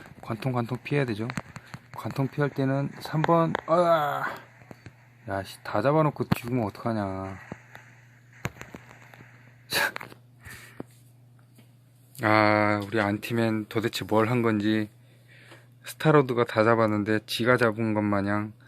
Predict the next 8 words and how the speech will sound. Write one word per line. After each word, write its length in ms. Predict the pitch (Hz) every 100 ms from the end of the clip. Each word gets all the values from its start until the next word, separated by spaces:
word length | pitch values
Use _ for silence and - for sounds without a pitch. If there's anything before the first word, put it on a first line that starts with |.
| - - _ _ _
아주 380 | 98 104 117 123 _ _ - -
똥폼을 460 | 147 156 165 143
잡았습니다. 680 | 120 104 104 - 98 101 98 - _ _ - - - - - - -
자, 400 | - 104 98 92
스타로드, 720 | - - 170 160 113 104 98 90 _ _ _ _
스타로드. 480 | - 131 120 101
오, 640 | 95 95 101 101 98 92 95
스타로드가 680 | - - 139 120 113 113 101